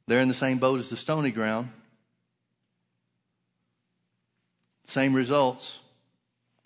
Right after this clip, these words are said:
They don't take care of the word that was planted, and they get distracted by other things. Their desire for other things becomes greater than their desire for the word or what the word promises them.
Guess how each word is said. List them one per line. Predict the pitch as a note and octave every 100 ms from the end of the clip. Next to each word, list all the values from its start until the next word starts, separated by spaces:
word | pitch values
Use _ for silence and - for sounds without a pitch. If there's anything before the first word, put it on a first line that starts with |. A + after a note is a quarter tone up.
| -
They | A#2+
don't | B2+ B2
take | C#3+ C3
care | - D3 C#3
of |
the | B2+
word | B2+ C#3 C#3
that | A#2
was | A2
planted, | - D3 B2+ B2 - _ _ _ _ _ _ _ _ _ _ _ _ _ _ _ _ _ _ -
and | G#2+
they | A2+
get | A#2+ A2
distracted | G#2+ D#3 C#3+ C#3 A2+
by | A#2+
other | A#2+ A#2
things. | B2 G#2+ E2 - - _ _ _ _ _ _ _ _ _ _ _ _ _ _ _ _ -
Their | A#2
desire | A2 B2+ C3 B2+
for | C3
other | C#3+ C#3
things | C#3+ C#3 C3+
becomes | C3 C3+ B2
greater | C3 C3 B2+
than | B2+ A#2+
their | A#2
desire | A2+ A2+ B2+ C3
for | -
the | A#2
word | A#2 B2+ C3
or | A2
what | A#2
the | A#2+
word | A#2+ B2
promises | - B2+ B2+ - A#2+ B2
them. | B2